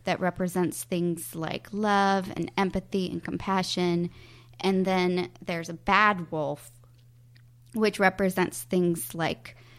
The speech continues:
anger, resentment, greed, um, pity, all the, the yucky things that we can feel about ourselves. And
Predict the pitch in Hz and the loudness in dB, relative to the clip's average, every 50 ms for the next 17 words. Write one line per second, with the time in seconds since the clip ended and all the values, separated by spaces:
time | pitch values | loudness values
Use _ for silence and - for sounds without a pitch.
0 | - - - - - - - - 220 220 208 202 196 185 202 196 190 185 185 180 | -20 -20 -20 -20 -20 -20 -2 0 2 2 2 2 2 2 2 2 4 4 2 2
1 | 180 180 - 185 180 175 160 175 185 180 - - - 190 185 180 180 175 170 165 | 0 -2 -4 -6 -6 -6 -2 0 0 0 0 -2 0 2 2 4 4 2 2 0
2 | 165 160 - - - - - - - - - - - - - - 196 196 208 196 | -2 -2 -4 -6 -10 -10 -10 -14 -20 -20 -20 -20 -20 -20 -10 -6 -2 0 2 2
3 | 190 185 180 180 180 175 170 170 170 160 180 175 - - - - - - - - | 2 2 0 0 0 0 0 -2 -2 -4 -4 -8 -10 -14 -20 -20 -20 -20 -16 -10
4 | - - - - - - - - - - - 233 208 190 185 170 170 170 - - | -8 -8 -6 -6 -6 -6 -8 -6 -4 -2 0 0 2 2 2 0 0 -2 -2 0
5 | 214 226 233 247 226 247 226 214 208 196 175 - - - 202 175 180 185 180 - | 2 2 2 0 2 2 4 4 4 2 2 -2 -4 -4 -4 0 0 0 0 0
6 | - 190 170 - 180 175 170 165 170 165 - - - - - 170 170 165 - - | -4 -6 -4 -2 -2 0 0 0 0 -2 -4 -6 -8 -4 -2 -2 -2 -2 -4 -6
7 | - - - - - - 180 180 165 175 185 - 208 180 175 170 - - - 170 | -10 -18 -20 -20 -14 -8 -6 -6 -6 -6 -4 0 2 2 2 0 -2 -4 -4 -2
8 | 160 - - - - - - - - 190 - - - - - - - - - - | -2 -2 -4 -4 -4 -4 -2 -2 -2 -4 -4 -4 -4 -4 -4 -4 -6 -8 -8 -10
9 | - - - - - - - - - - - - - 185 175 180 170 170 165 - | -10 -10 -14 -18 -20 -18 -18 -18 -18 -20 -10 -2 0 2 4 4 4 2 2 2
10 | - 156 151 - - | 2 0 0 0 -4